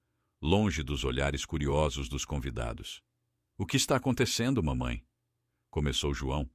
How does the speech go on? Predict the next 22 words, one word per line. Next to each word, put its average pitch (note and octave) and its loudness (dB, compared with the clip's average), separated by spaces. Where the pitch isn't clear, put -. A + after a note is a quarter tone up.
tentando D#2+ 0
manter C#2 -2
a B1 -4
calma. A#1+ -4
"O G2 -10
que - -2
esse A2 2
rapaz C#2+ 0
faz C#2 -4
aqui?" A#1 -8
"Ele D2 0
é." C#2 0
Ele D2 0
hesitou, C#2 -2
escolhendo C#2 0
as C2 -2
palavras C2 -2
com D2+ -4
cuidado. A#1 -4
"O E2 -4
seu D#2+ 0
jardineiro." C2+ -2